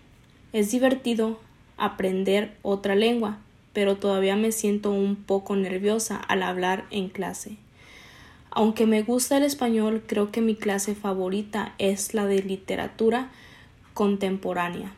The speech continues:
porque hay muchas oportunidades para conversar y ahora tengo algunos amigos en la clase.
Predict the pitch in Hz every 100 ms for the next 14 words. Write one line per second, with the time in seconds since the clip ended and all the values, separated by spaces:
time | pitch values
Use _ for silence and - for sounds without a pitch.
0 | - - 220 196 214 - 208 208 220 220
1 | 226 226 220 202 202 190 185 185 196 208
2 | - 202 190 - 185 185 - - 208 202
3 | 208 - - - - - 208 196 202 240
4 | 240 214 208 208 208 202 208 208 202 180
5 | 185 202 196 190 175 - 180 170 -